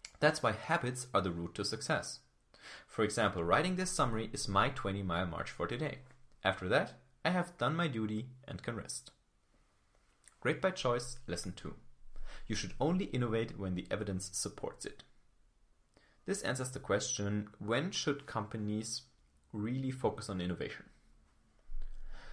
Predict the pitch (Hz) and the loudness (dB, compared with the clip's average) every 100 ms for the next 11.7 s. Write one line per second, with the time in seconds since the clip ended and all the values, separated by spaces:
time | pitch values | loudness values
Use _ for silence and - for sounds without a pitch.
0 | - 139 180 185 - 151 147 - 123 123 | -2 4 4 4 0 2 2 4 2 2
1 | 113 113 - - 98 - 95 85 78 - | 0 -2 0 2 2 4 4 6 6 4
2 | - - - 127 147 170 175 - 139 - | -2 -4 2 2 2 2 0 0 0 0
3 | - 107 110 92 87 - - 101 123 151 | 2 4 6 4 4 0 -2 0 0 2
4 | 170 - - - - - - - - - | 2 0 -4 -10 -12 -12 -14 -12 -10 0
5 | 131 165 202 - 170 95 - 107 90 110 | 4 4 4 2 4 6 6 4 4 4
6 | 101 104 139 - 113 117 - 101 90 85 | 4 2 0 4 4 4 2 0 2 2
7 | - - 92 101 98 127 143 - - - | 0 -2 0 2 2 2 0 -2 -8 -6
8 | 95 98 139 247 - - - - - - | 0 2 0 -2 -8 -10 -12 -12 -16 -2
9 | 127 135 139 165 170 143 90 - - - | 2 4 4 2 0 -4 -4 -6 -8 -12
10 | - - - - - - - - 190 - | -12 -12 -12 -12 -10 -12 -10 -4 -2 4
11 | 127 131 139 - 104 101 104 | 6 6 2 -2 0 2 0